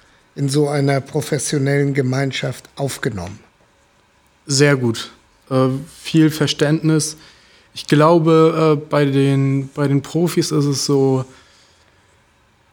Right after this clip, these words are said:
Speaker 2: eigentlich ist es völlig egal, was du machst. Hauptsache, du machst es mit hundert Prozent. Äh, und wenn du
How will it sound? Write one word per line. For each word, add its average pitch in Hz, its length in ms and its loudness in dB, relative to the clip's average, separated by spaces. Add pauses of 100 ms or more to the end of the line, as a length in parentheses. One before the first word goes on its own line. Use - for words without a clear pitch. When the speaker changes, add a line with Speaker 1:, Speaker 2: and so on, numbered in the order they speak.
Speaker 2:
eigentlich 160 420 4
ist 143 140 0
es - 240 -4 (120)
völlig 147 360 0
egal, 135 300 2
was 143 180 0
du 147 80 -2
machst. 135 340 -2
Hauptsache, 123 420 -2
du 113 80 -4
machst 113 260 -2
es 117 100 -8
mit 113 160 -6
hundert 131 240 -4
Prozent. 135 480 0 (260)
Äh, 131 240 0
und 127 220 -2
wenn 139 180 0
du 131 360 2